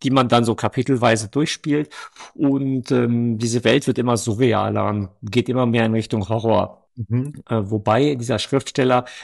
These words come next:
Speaker 1: dabei Seiten seiner eigenen Erzählung findet, die dann Realität werden. Das ist also
Speaker 2: Okay.
Speaker 1: alles so ein bisschen auf die Metaebene geschoben. Ähm, geht super ineinander, tangiert so ein bisschen die Frage nach, was ist Realität und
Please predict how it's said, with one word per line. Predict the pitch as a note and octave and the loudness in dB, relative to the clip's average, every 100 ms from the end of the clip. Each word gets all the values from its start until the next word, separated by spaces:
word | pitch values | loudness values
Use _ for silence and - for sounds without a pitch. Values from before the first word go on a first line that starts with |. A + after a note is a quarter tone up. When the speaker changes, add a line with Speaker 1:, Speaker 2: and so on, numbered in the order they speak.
| - | -14
Speaker 1:
dabei | - B2 B2 | -2 0 2
Seiten | A#2 A#2 B2 B2 | 2 2 0 0
seiner | B2 A#2 | 2 2
eigenen | A2 A#2 A#2+ | 2 2 2
Erzählung | A2 - A#2 A#2+ A2+ | 0 0 0 0 -2
findet, | - A2 G#2 - | -2 0 -2 -2
die | B2 | -2
dann | B2 A#2 | 0 0
Realität | G#2 A2 G#2+ G#2+ A2+ G#2+ A#2 | 0 0 0 -2 -2 -2 -2
werden. | F#2+ F#2+ F#2+ - - | -4 -4 -8 -10 -6
Das | G2 | -2
ist | A2 | 0
also | A#2 B2 | 2 2
Speaker 2:
Okay. | |
Speaker 1:
alles | A#2+ C3 | 2 0
so | B2 | 0
ein | |
bisschen | A#2+ - C3 | -2 -2 0
auf | A#2 | 0
die | - | 0
Metaebene | A2+ B2+ B2+ A#2 B2 | -2 0 0 0 0
geschoben. | A#2 A2 B2 A#2 A#2+ - - - - | 0 0 0 0 -2 -6 -20 -16 -4
Ähm, | A2 A2 G#2+ - | -2 0 -2 -6
geht | A#2+ D3 C#3 | -4 -4 -2
super | F3 D#3+ C#3 | -2 0 0
ineinander, | A#2+ A#2 A#2 D3 D#3 D#3+ _ _ | 0 0 0 0 -4 -6 _ _
tangiert | - A#2+ A#2 C#3 | -2 0 0 0
so | C3 | 0
ein | |
bisschen | A#2+ A#2 C#3 A#2+ | -2 -2 -4 -2
die | A2+ | -2
Frage | - G2 A#2 A#2 | 0 0 2 2
nach, | A2 G2+ | 0 0
was | A2 G#2+ | -2 -2
ist | - | -4
Realität | A2+ G#2+ G#2 - A#2+ C3 B2+ | -2 0 -2 -2 2 2 2
und | G2+ | -2